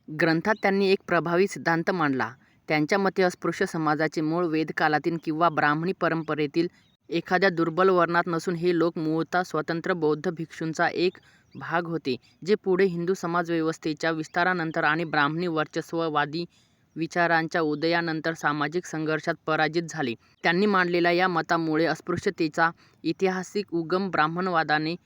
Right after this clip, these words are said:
दिलेल्या कथांपैकी पूर्णपणे वेगळा ठरतो आणि दलित समाजाला त्यांच्या इतिहासातील सन्मानाचे स्थान मिळते.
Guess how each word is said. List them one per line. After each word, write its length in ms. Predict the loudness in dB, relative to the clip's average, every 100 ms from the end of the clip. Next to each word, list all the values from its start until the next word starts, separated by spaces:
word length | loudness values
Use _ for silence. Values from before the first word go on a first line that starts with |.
| _ -14
दिलेल्या 420 | -4 0 2 2 0
कथांपैकी 580 | -2 -4 -4 -2 -2 -4
पूर्णपणे 640 | -6 -6 -6 -4 -4 -4
वेगळा 320 | -2 0 0 -2
ठरतो 380 | -2 -4 -4 -4 _ _
आणि 200 | -2 0
दलित 260 | 0 -2 0
समाजाला 560 | -2 0 0 0 0
त्यांच्या 440 | 0 -2 0 0 0 -4 _ -6
इतिहासातील 680 | -4 0 0 0 -2 0 0
सन्मानाचे 640 | 0 -2 0 2 0 -2 -6
स्थान 340 | 0 2 2
मिळते. 400 | 0 -2 -2